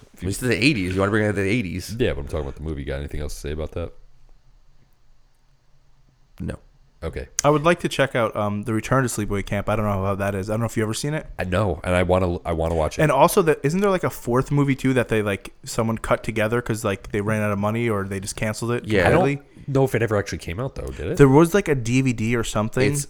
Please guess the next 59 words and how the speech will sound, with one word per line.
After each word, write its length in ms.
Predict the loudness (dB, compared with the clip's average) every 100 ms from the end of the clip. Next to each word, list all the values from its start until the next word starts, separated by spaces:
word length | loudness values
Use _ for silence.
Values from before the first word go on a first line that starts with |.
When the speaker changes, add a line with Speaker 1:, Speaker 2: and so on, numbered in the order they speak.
| -6
Speaker 2:
it's 220 | -6 -4
attached 720 | -8 -8 -4 -2 -2 -6 -16
to 160 | -8 -4
one 200 | -2 -2
of 60 | -2
the 80 |
Blu-ray 300 | -4 0 2
releases, 420 | 2 0 -4 -4 -6
I 80 |
think. 400 | -6 -4 -6 -8 -18 _ -20 -20 -20 0
The 100 | 4
Speaker 3:
No, 80 | 6
Speaker 2:
re- 60 |
Speaker 3:
it's, 100 | 6
like, 120 | 2 2
a 60 |
D 200 | 2 2
V 140 | 2 2
D 180 | 2
release. 460 | 2 2 0 -2 -8 -16 -20 _ _ _ 2
That 140 | 6
Speaker 2:
Yeah, 260 | 8 6 4
Speaker 3:
it 40 |
was, 100 | 2
Speaker 2:
it's 100 | 4
Speaker 3:
like, 160 | 2 2
a 60 |
first 320 | 2 2 4 4
aid 240 | 2 0
thing. 260 | -4 -4 -6
Speaker 2:
Sleepaway 720 | -4 -2 0 2 2 0 -4
Camp 320 | -6 -2 -2 0
Movies 680 | 0 0 0 -4 -8 -14 -6
dot 200 | -2 0
com 320 | 0 0 0
managed 240 | 0 -2 -4
Speaker 1:
Yeah. 40 | -6
Speaker 2:
to, 60 |
like, 340 | -4 -4 -6 -18 -12
work 320 | -4 -2 -2
with 100 | -6
some 140 | -4
other 160 | -2 -2
people 300 | -4 -4 -4
to 140 | -6 -6
get, 320 | -2 -2 -2
like, 260 | -4 -4 -10
their 220 | -6 -4
footage 600 | -4 -4 -2 -2 -4 -14 -18 _ _ -4
and 160 | -2
whatever 280 | 0 0 0
they 100 | -2
couldn't 220 | -2 -6
piece 200 | -8 -10
it 40 | -8
together 400 | -4 -2 0 -2
and 160 | -2
make 220 | -4 -4 -4
it 260 | -6 -10